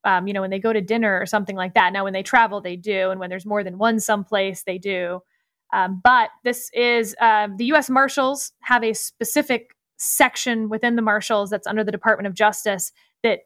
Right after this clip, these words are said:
does, uh, judicially stuff. <laughs> And, um, I certainly hope they have enough people there that they're getting the additional funding that they may need for overtime and things like that, um, for the next few weeks, because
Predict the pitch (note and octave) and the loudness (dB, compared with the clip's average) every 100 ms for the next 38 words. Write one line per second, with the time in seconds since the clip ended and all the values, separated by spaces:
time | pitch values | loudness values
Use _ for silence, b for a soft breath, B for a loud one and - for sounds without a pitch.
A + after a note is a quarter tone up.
0 | _ F#3 A3+ G#3+ G#3 G3 - _ _ _ | _ 2 4 4 2 -6 -14 _ _ _
1 | - G3 F#3+ - A#3 C4 C4+ B3+ A3+ F3+ | -4 -2 -2 -4 -2 0 2 0 0 -2
2 | - - D4+ A4 - - _ - - - | -2 4 4 4 -14 -20 _ -14 -14 -16
3 | _ _ _ _ _ _ _ _ _ C#4 | _ _ _ _ _ _ _ _ _ 0
4 | C4 B3+ A#3+ A#3+ A#3 A3+ _ _ _ _ | 2 4 2 0 -4 -10 _ _ _ _
5 | - A3+ G#3+ - _ _ - D#4 A4+ A4+ | 4 4 2 -10 _ _ 0 4 4 2
6 | G#4 E4 E4+ D4+ D4 B3 - C4 A#3+ G#3+ | 2 2 2 2 2 -2 -4 -4 0 0
7 | G#3+ G3+ G3 G3 G#3+ A3 A3 G#3 G#3 G#3 | 2 2 -2 -2 -2 0 0 -2 -4 -4
8 | F#3+ F#3 E4 D#4+ C4+ C4 A#3+ A3+ A3+ G#3+ | -4 0 0 0 -4 -2 -2 -2 -2 -2
9 | G#3+ G#3+ G#3 G3 - C#4 C4 B3 A#3 G#3+ | -2 -2 -4 -2 0 2 0 -2 0 0
10 | G3 F#3+ G#3 G3 F#3+ F#3 G3 F#3+ F3+ - | -2 -4 -6 -2 -2 2 2 4 2 -4
11 | _ _ _ F#3+ F3 F3 G3 F#3 F#3 - | _ _ _ -2 -2 -2 -6 -4 -6 -8
12 | G#3 F#3+ F3+ F3+ - - - G#3 G#3 F#3+ | -6 -6 -4 -8 -8 -12 -10 -4 -2 -2
13 | E3 | -4